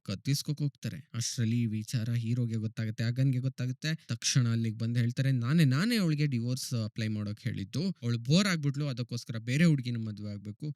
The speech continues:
ಡಿವೋರ್ಸ್‌ಗೆ ಅಪ್ಲೈ ಮಾಡ್ತೀನಿ" ಅಂತ. So ಈಗ ಮಿನಿಸ್ಟ್ರು ರೊಚ್ಚಿಗೆದ್ಬಿಡ್ತಾರೆ, ಅಗನ್ನ ಸಾಯ್ಸೋಕ್ ಹೋಗ್ತಾರೆ. ಆಗ ಮಗಳು ಹೇಳ್ತಾಳೆ, I mean ಮಗಳು ಹೇಳೋಕ್ ಟ್ರೈ ಮಾಡ್ತಾಳೆ, "ಅವನ್ದೇನು ತಪ್ಪಿಲ್ಲ, ಅವನನ್ನ ಬಿಟ್ಬಿಡಿ" ಅಂತ. ಆಗ ಅಗನ್ ಅವಳನ್ನ ಸೈಡಿಗೆ ಕರ್ಕೊಂಡೋಗಿ ಹೇಳ್ತಾನೆ, "ನೀನೇನಾದ್ರೂ ಈಗ ನಿಜ ಹೇಳೋಕ್ ಹೋದ್ರೆ ನಿನ್ನ ಮಗನ್ ಸಾಯಿಸ್ಬಿಡ್ತಾರೆ ನಿಮ್ಮಪ್ಪ,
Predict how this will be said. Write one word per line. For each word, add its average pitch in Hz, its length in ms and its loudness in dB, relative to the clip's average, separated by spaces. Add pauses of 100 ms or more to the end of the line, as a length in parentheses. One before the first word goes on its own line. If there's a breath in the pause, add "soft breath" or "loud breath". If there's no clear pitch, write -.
(120)
ಡಿವೋರ್ಸ್‌ಗೆ 110 360 -2
ಅಪ್ಲೈ 110 200 0
ಮಾಡ್ತೀನಿ" 98 500 -4
ಅಂತ. 98 180 -8 (100)
So - 160 0
ಈಗ 113 160 2
ಮಿನಿಸ್ಟ್ರು 117 400 2
ರೊಚ್ಚಿಗೆದ್ಬಿಡ್ತಾರೆ, 143 800 0 (160)
ಅಗನ್ನ 190 360 4
ಸಾಯ್ಸೋಕ್ 147 400 0
ಹೋಗ್ತಾರೆ. 104 360 -10 (140)
ಆಗ 139 200 -4
ಮಗಳು 180 260 4
ಹೇಳ್ತಾಳೆ, 165 520 4
I 175 120 0
mean 160 180 6
ಮಗಳು 151 200 2
ಹೇಳೋಕ್ 175 340 4
ಟ್ರೈ 165 160 0
ಮಾಡ್ತಾಳೆ, 131 480 -2 (140)
"ಅವನ್ದೇನು 190 400 2
ತಪ್ಪಿಲ್ಲ, 170 300 0
ಅವನನ್ನ 151 240 4
ಬಿಟ್ಬಿಡಿ" 131 380 -4
ಅಂತ. 110 200 -6 (140)
ಆಗ 110 180 -8
ಅಗನ್ 110 320 0
ಅವಳನ್ನ 107 320 -2
ಸೈಡಿಗೆ 120 460 -2
ಕರ್ಕೊಂಡೋಗಿ 110 640 -6
ಹೇಳ್ತಾನೆ, 110 580 -8 (180)
"ನೀನೇನಾದ್ರೂ 113 560 -2
ಈಗ 107 140 -4
ನಿಜ 113 240 -4
ಹೇಳೋಕ್ 123 360 0
ಹೋದ್ರೆ 127 240 -4
ನಿನ್ನ 107 240 -4
ಮಗನ್ 101 340 -4
ಸಾಯಿಸ್ಬಿಡ್ತಾರೆ 101 640 -8
ನಿಮ್ಮಪ್ಪ, 98 360 -10